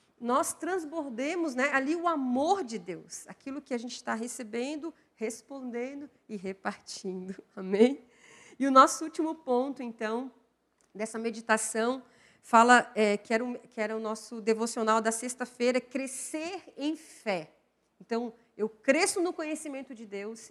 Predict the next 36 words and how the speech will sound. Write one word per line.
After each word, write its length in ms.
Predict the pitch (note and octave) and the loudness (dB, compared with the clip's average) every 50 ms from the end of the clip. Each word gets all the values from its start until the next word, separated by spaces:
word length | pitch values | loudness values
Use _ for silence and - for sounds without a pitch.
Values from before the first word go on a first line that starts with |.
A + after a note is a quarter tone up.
| _ _ | _ _
eu 280 | A3 A3+ A3+ A3 - - _ _ _ | 6 6 6 4 -4 -16 _ _ _
cresço 500 | - D4 C#4+ D#4+ E4+ G4 F#4+ - - F#4+ | 0 0 2 2 0 -2 -2 -4 -4 -4
em 120 | E4+ E4 | -2 -2
amor, 480 | D#4 D4 B3+ A3+ A3+ A#3+ B3 C4 - - _ _ _ _ _ A3 | -2 -2 -2 -2 -2 -2 -2 -2 -6 -12 _ _ _ _ _ 2
E 40 | C4 | 2
eu 120 | C#4+ D#4+ - - _ _ _ | 2 2 0 -8 _ _ _
cresço 500 | - D4 C4 C#4 D#4+ F#4 F4+ - - C#4 | -2 0 2 2 2 0 0 -2 -4 -6
em 80 | A#3 | -10
fé. 340 | A3 - - - E3+ D3 D3+ - _ _ _ | -10 -12 -10 -10 -10 -10 -10 -16 _ _ _
Sabia 260 | _ - G#3+ G#3+ C4+ F#4 | _ -8 -6 -6 -6 -8
que 100 | - - | -10 -8
cada 300 | _ - F4 F4 F4 F4 | _ 2 2 4 2 -2
vez 640 | D#4 A#3+ G#3+ G3 A#3+ C#4+ F4 G#4 A4 G#4 - - - | -2 -2 -6 -2 0 6 10 12 12 12 10 4 -4
que 100 | - - | -6 -6
a 60 | B3+ | -6
minha 240 | A#3+ A#3+ B3 B3 B3 | -6 -4 -4 -4 -4
fé 520 | A#3+ - - _ - B3 C4 D4 D4+ D4 B3 - - _ _ _ - | -6 -8 -18 _ 2 4 6 6 4 4 0 -6 -18 _ _ _ -12
é 80 | G3 | -12
provada, 800 | G#3 - - G#3+ G3+ F#3 G3+ G3+ A3 B3+ B3+ A#3 F#3+ F#3 E3+ - - - - _ _ _ _ _ _ | -12 -10 -12 -12 -8 2 6 8 8 8 8 6 0 -4 -8 -8 -12 -20 -20 _ _ _ _ _ _
é 80 | - A#3 | 4 4
uma 180 | C4 C#4 D#4 D4+ | 6 6 4 4
chance 580 | - - - - D#4+ F4 G4+ A#4 A4+ A4+ - - | 4 -2 0 4 6 8 8 8 8 6 2 -2
que 80 | - D4+ | -4 -4
a 20 | |
gente 260 | C#4 D#4+ D#4 - - | -4 -4 -8 -8 -12
tem 240 | - - C#4 D4 D#4+ | -8 -6 -4 -4 -4
de 80 | C#4+ D#4 | -6 -6
crescer 360 | - D4 C4+ C4 C4 - B3+ | -6 -4 -6 -6 -4 -6 -8
um 80 | B3+ | -8
pouco 260 | B3 B3 A3+ A3+ - A3+ | -6 -8 -12 -10 -6 -2
mais, 280 | A3 A3 A#3+ C#4 A#3+ | 0 2 2 2 0
já 100 | A3+ G#3+ | -2 -4
dizia 760 | G#3 F#3+ F#3+ F#3+ A3 G#3+ G3 G3+ A3 A#3+ B3 A#3+ A3 A3 A3 | -4 -4 -4 -4 -2 -2 -2 -2 0 2 4 4 2 2 -2
essa 220 | - G3 - - A3 | -6 -10 -6 -8 -6
canção, 580 | A3 - A3 A#3+ A#3 - - B3 A3+ A3 G3+ | 2 2 2 2 2 4 6 6 8 8 6
né? 240 | F#3+ F3+ F#3+ A#3+ G4+ | 4 2 2 0 0